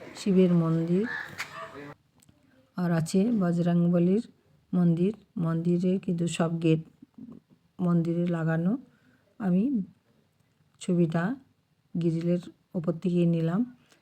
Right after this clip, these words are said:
তারপরে দেখো দুটো সাইড বাঁধানো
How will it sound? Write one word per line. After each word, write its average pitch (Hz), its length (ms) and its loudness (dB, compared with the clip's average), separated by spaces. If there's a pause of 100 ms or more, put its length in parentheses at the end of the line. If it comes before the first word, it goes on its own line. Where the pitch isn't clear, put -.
(260)
তারপরে 175 600 0 (280)
দেখো 196 380 -2 (400)
দুটো 185 260 0
সাইড 180 460 0
বাঁধানো 175 480 2